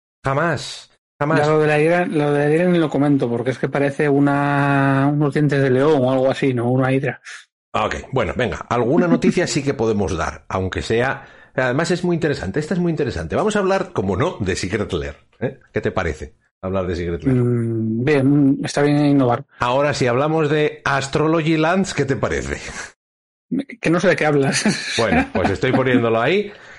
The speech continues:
Speaker 1: Las tierras de astrología que han dedi-, han, han decidido, espera, vamos a empezar por el lado fácil,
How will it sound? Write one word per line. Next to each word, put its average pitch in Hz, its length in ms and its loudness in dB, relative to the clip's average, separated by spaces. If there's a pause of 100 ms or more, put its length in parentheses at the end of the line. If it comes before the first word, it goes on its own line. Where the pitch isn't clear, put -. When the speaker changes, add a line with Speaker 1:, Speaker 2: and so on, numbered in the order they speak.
(100)
Speaker 1:
Las 101 300 -4
tierras 185 380 0
de 160 180 0
astrología 151 800 0
que - 80 -2
han 123 100 0
dedi-, 127 320 -2
han, 127 220 0
han 135 140 0
decidido, 131 680 -2
espera, - 280 -8
vamos 85 200 -4
a 95 40 0
empezar 92 360 -4
por 85 140 -2
el 80 100 -2
lado 85 460 -2
fácil, 101 500 -8